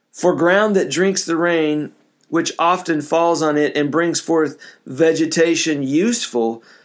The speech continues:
to those for whose sake it is also tilled, receives a blessing from God. But if it yields thorn and thistles, it is worthless and close to being cursed, and it ends up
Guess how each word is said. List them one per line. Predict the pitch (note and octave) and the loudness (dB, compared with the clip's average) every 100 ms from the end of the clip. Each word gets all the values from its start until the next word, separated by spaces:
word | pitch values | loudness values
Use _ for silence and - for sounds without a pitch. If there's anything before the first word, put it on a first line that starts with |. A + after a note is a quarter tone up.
| _ _ _ - | _ _ _ -2
to | D#3 | 0
those | D3+ E3 E3 D3 - - _ _ _ _ _ | 4 4 2 -2 -8 -16 _ _ _ _ _
for | - F#3 E3 | 0 2 2
whose | F3 - | 2 0
sake | - F3+ F3 F3 | 2 2 2 0
it | D#3+ | 0
is | D#3+ D#3 | 2 2
also | E3 D#3 D#3+ D3 | 2 0 -2 -2
tilled, | - F#3 F3 D3 C3+ - | 0 2 2 2 -2 0
receives | D3+ D3+ - G#3 F#3+ E3+ D#3 D3 - | 0 0 -2 -2 0 0 -2 -4 -4
a | D3 | -2
blessing | C#3+ D3 F3 E3+ - C#3+ B2 | -2 -2 0 0 -2 -4 -4
from | A#2+ C3+ C3 | -6 -6 -4
God. | C3 C3 A#2+ G2 - _ _ _ _ _ _ - - | -2 0 -2 -4 -10 _ _ _ _ _ _ -20 -2
But | F3+ | 0
if | F#3 G3 | 2 0
it | - | 2
yields | G#3+ A3 - | 2 2 -2
thorn | - A3 A3 G#3 | -2 0 2 0
and | F3+ D3 | 0 -4
thistles, | - A#3 G#3+ - A2+ G#2 - - _ _ _ | -2 0 0 -2 -4 -6 -10 -16 _ _ _
it | E3 | 0
is | F3 C#3 | 2 2
worthless | E3 F#3+ - C#3 A#2 - - - _ _ _ _ _ | 2 2 0 -2 -2 -2 -6 -16 _ _ _ _ _
and | D3 D3 | -4 -4
close | - F#3 F#3 - | 0 0 0 -2
to | |
being | D3 D#3+ C#3 C3 | 0 0 0 -2
cursed, | - E3+ C#3 A#2 - - _ _ _ - | -4 -2 -2 -4 -10 -16 _ _ _ -4
and | D3+ | -2
it | - | 0
ends | D#3+ E3 C#3 | 0 0 2
up | B2+ - | 0 -2